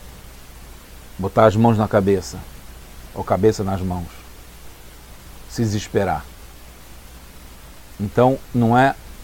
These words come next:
se a pessoa tá vendo isso na sua vida, não é porque ela é maluca, ela é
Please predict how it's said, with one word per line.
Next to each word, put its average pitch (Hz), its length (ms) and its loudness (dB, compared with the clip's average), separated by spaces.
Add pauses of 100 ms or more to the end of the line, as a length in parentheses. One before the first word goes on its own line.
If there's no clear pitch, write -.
(140)
se - 160 -6
a 113 60 -2
pessoa 117 440 0
tá 104 160 0
vendo 120 300 2
isso 123 180 0
na 104 120 -4
sua 98 180 -6
vida, 90 420 -2 (640)
não 113 140 2
é 123 80 6
porque - 240 -2
ela 110 240 6
é 104 80 4
maluca, 107 500 0
ela 101 280 4
é 98 200 0